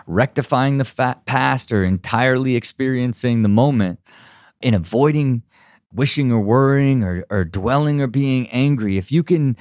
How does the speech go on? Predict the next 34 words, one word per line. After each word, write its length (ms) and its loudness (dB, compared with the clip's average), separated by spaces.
understand 800 2
that 140 -4
that's 260 -4
going 340 0
to 60 -4
be 160 0
based 360 0
off 300 0
of 200 -2
the 100 -4
way 260 2
that 260 -4
you've 280 -2
designed 880 0
your 200 2
time 480 -2
and 140 2
your 180 4
life 420 0
that 180 -6
led 320 0
to 100 0
this 180 -2
present 460 -2
moment, 460 0
and 300 2
then 240 2
if 220 -2
you 220 2
are 180 0
in 260 0
the 80 2
present 460 -4
moment 400 0